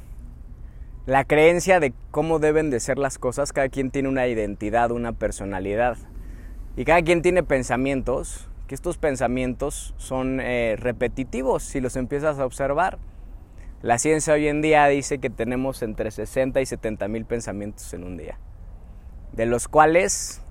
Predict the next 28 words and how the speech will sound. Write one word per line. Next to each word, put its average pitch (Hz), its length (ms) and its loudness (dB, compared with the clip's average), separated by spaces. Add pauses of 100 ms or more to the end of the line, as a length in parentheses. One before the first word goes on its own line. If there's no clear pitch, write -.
(120)
alrededor 117 480 4
del 143 160 4
noventa 131 380 4
por 131 180 0
ciento 123 320 -2
se - 100 -4
van 117 160 0
a 127 60 -2
repetir 117 420 -2
al 117 120 2
día 117 100 0
siguiente. 156 460 0 (880)
Si 139 220 0
no 160 120 4
me 185 140 6
creen, 170 460 6
empiecen 147 400 2
a 151 40 2
observar 131 340 2
<laughs> - 20 0
sus 156 160 2
pensamientos 156 760 2
y 147 80 -2
se 175 140 2
van 151 160 2
a 151 60 4
dar 151 260 2
cuenta. 208 340 2